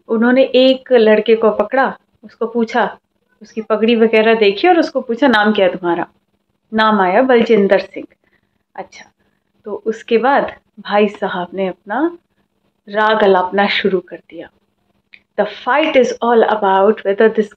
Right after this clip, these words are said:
guy will be allowed to wear पगड़ी or not।" सिखों को पगड़ी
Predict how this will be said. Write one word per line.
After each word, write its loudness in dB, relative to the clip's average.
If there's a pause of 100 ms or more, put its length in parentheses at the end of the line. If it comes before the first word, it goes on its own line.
guy 2
will 0
be -8
allowed 0 (100)
to -8
wear 0 (140)
पगड़ी 2
or 4
not।" -8 (1200)
सिखों -4
को -2
पगड़ी -2